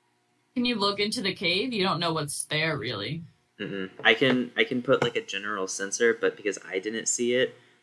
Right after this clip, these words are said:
Speaker 2: um, it, there's a very high chance I would just put the sensor in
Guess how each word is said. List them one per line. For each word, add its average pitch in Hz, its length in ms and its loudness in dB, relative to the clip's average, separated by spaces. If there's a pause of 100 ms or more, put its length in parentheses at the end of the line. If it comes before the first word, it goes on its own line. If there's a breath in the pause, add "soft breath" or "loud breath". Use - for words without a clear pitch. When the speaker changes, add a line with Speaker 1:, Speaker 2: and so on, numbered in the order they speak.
(120)
Speaker 2:
um, 104 260 2
it, - 180 -8
there's 104 160 0
a 95 40 -10
very 98 260 2
high 95 160 2
chance 95 360 -2
I 92 120 2
would 87 180 2
just - 280 -2 (180)
put 80 220 -4
the 92 100 -2
sensor 90 460 2
in 92 300 -8